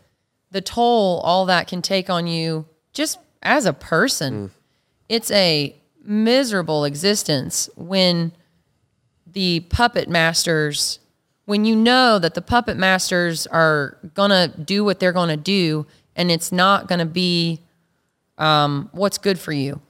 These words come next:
Speaker 1: You know, that's a personal toll. And so I'm free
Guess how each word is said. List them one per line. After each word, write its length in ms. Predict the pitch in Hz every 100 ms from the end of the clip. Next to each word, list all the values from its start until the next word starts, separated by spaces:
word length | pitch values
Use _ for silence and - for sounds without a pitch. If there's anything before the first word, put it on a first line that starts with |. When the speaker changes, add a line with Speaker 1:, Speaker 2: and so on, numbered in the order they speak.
| _ _ _
Speaker 1:
You 100 | 170
know, 100 | 170
that's 220 | 165 180
a 20 | 165
personal 500 | - 220 - 165 156
toll. 360 | 160 151 143
And 120 | 143
so 200 | 160 196
I'm 240 | 185 226 214
free 680 | - - 190 220 147 156